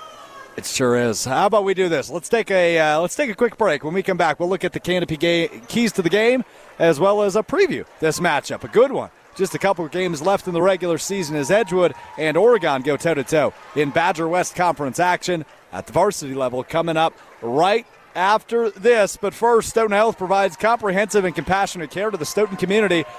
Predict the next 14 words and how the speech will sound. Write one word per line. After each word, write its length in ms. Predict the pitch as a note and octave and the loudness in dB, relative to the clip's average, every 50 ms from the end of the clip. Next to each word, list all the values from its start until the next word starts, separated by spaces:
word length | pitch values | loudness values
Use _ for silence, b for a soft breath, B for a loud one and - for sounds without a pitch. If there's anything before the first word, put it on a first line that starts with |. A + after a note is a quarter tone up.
| - - - | -10 -4 -2
and 100 | D#3+ F3+ | 0 2
the 80 | G3 | 2
entire 320 | G3 F3+ - G3+ G#3+ A3+ A3 | 2 2 2 2 2 2 2
Madison 400 | G#3+ G#3+ G#3+ A3 A3 - G#3+ A3 | 2 2 0 0 -2 -4 -4 -2
area. 340 | A#3 B3 B3 A#3 F#3 A#2+ - - B B B B B | -2 0 2 2 2 0 -2 -6 B B B B B
From 160 | - E3+ E3+ | -4 -2 0
their 160 | D#3+ D#3+ D3 | 2 0 0
sports 340 | - - - C4 C4+ G#3 - | -2 -2 0 0 0 0 2
rehab 320 | A3+ A#3 A3+ G3+ F#3 D#3+ | 2 4 4 4 2 0
facilities 480 | - D3+ - F3+ F3+ F3+ E3+ F3 D#3+ C#3 | -2 -6 -8 -6 -4 -4 -2 -4 -4 -4
in 80 | C#3+ | -4
Oregon 440 | D3+ E3 F#3 F#3+ E3+ D#3+ D#3 D3+ C#3 | -2 -2 -2 -2 0 0 0 0 0
and 100 | A#2+ A2 | -2 -6
Stoughton 400 | - - E3+ D#3+ D#3+ B2+ A2+ G2+ | -4 -2 0 0 0 -2 -6 -10